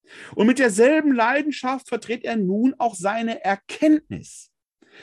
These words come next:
die er zum Beispiel im Galaterbrief entfaltet. Da sind wir im Galaterbrief, im dritten Kapitel, Vers dreizehn. Da schreibt er nämlich, ich blende Ihnen den Text gerade mal eben ein, einen kleinen Moment.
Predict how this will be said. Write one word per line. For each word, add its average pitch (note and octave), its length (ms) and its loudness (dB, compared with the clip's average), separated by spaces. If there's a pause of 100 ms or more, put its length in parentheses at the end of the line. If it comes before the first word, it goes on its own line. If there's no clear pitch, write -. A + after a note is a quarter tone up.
(220)
die A3 300 2
er A3 160 0
zum G3+ 300 -4
Beispiel G#3 800 -2 (500)
im A#3+ 360 0
Galaterbrief A2+ 1040 -4
entfaltet. A2 760 -4
Da C3 100 -2
sind F#3+ 260 -8
wir F3+ 100 -2
im B2 260 -2
Galaterbrief, B2+ 1000 -2 (320)
im C3 220 0
dritten E3+ 320 -4
Kapitel, F3 500 -4
Vers D3 500 -6
dreizehn. B2 1000 -4 (640)
Da C#3+ 120 -2
schreibt A3 520 -2
er A#2+ 80 0
nämlich, D#3+ 360 -2
ich B2 100 -14
blende C3+ 280 -2
Ihnen B2 180 -2
den A2 140 -4
Text C3 300 -8
gerade A#2+ 320 -4
mal G#2 240 -6
eben F#2 260 -6
ein, D#3+ 320 -4
einen G2 220 -6
kleinen F#2 260 -6
Moment. C#3 460 -4